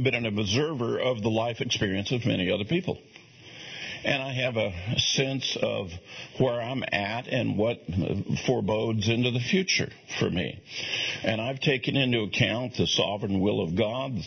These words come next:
sometimes the randomness of life. I've, I've, I've pulled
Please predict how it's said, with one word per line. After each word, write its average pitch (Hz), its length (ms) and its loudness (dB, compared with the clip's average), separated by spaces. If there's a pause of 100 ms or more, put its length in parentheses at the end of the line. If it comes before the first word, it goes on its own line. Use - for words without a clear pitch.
(160)
sometimes 95 560 0
the - 80 2
randomness 110 880 2
of 92 220 0
life. 113 520 0 (540)
I've, 90 360 -2
I've, 95 320 -2
I've 95 300 -2
pulled 120 320 2